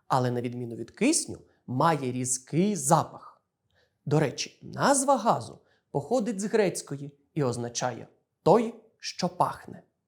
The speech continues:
Розчинність озону у воді в десять разів перевищує розчинність кисню. Хімічна активність озону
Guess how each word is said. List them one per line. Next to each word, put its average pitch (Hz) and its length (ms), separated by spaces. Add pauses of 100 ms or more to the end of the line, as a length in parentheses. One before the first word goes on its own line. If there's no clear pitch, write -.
(580)
Розчинність 165 1000
озону 147 480
у 123 220
воді 123 520 (240)
в 135 160
десять 175 540
разів 151 480
перевищує 175 640
розчинність 175 680
кисню. - 380 (920)
Хімічна 143 600
активність 339 580
озону 123 420